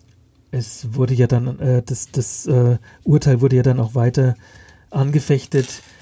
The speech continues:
Der Anwalt von Klaus-Dieter B. ging ja dann auch sogar vors B G H, also vor den Bundesgerichtshof.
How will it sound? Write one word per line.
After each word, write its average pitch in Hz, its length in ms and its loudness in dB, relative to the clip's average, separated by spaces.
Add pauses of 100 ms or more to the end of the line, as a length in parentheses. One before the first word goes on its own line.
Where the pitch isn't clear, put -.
(280)
Der 131 220 2
Anwalt 131 300 -2
von 120 120 -6
Klaus-Dieter 120 460 -2
B. 123 200 -2
ging 127 200 -2
ja 127 100 0
dann 123 180 -2
auch 123 200 -4
sogar 120 420 -2
vors 123 320 -4
B 123 180 0
G 117 220 0
H, 123 240 0
also 123 180 -2
vor 120 220 -2
den 120 140 -4
Bundesgerichtshof. 131 920 -4